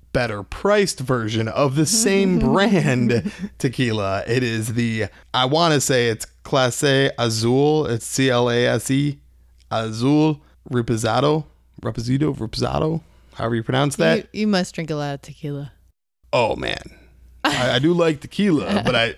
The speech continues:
Speaker 1: I also don't speak Spanish. So this stuff comes in a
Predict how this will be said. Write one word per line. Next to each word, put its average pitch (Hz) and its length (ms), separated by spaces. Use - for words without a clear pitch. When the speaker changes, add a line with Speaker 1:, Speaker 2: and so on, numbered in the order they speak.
Speaker 1:
I 110 60
also 123 300
don't 110 240
speak 98 220
Spanish. 117 600
So 110 680
this 131 480
stuff 160 500
comes 131 340
in 113 300
a 95 440